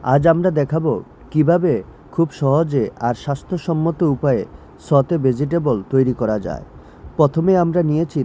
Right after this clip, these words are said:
তাজা সবজি, প্রতিটি সবজি সঠিক সাইজ করে সুন্দরভাবে কেটে নিয়েছি। তারপর ভালোভাবে ধুয়ে পানি ঝরিয়ে নিয়েছি।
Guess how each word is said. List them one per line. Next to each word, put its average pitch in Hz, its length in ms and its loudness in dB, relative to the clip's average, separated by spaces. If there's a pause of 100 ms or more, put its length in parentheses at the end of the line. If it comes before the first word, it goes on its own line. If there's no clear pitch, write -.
তাজা 123 280 -2
সবজি, 135 420 -4 (120)
প্রতিটি 165 400 0
সবজি 151 480 -2
সঠিক 165 420 -2
সাইজ 151 300 0 (180)
করে 160 200 0 (320)
সুন্দরভাবে 156 680 2
কেটে 135 260 -2
নিয়েছি। 107 380 -6 (480)
তারপর 151 360 2
ভালোভাবে 147 580 0
ধুয়ে 147 280 2 (180)
পানি 135 260 2
ঝরিয়ে 151 360 2
নিয়েছি। 110 420 -4